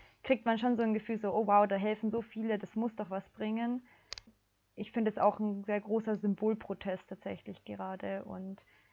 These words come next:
ja, ich bin gespannt, was noch passiert, aber häufig hab, also zumindest ich auch keine Hoffnung mehr.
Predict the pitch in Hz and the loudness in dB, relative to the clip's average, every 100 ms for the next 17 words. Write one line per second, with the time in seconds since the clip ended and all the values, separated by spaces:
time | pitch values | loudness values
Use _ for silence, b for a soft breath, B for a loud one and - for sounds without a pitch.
0 | b b b _ _ _ _ 190 190 220 | b b b _ _ _ _ 2 2 0
1 | 208 208 208 196 - 196 202 196 - 214 | 2 0 0 -2 -4 -6 -8 -10 -4 -4
2 | 208 - 190 185 185 202 _ _ - 214 | -2 -4 -2 -2 -2 -6 _ _ -4 2
3 | 208 214 214 202 - 190 185 208 190 - | 2 2 -2 -2 -4 -6 -4 -2 -4 -6
4 | 208 - 190 - 196 190 180 - 196 196 | -6 -4 -4 -4 -6 -4 -8 -8 -10 -10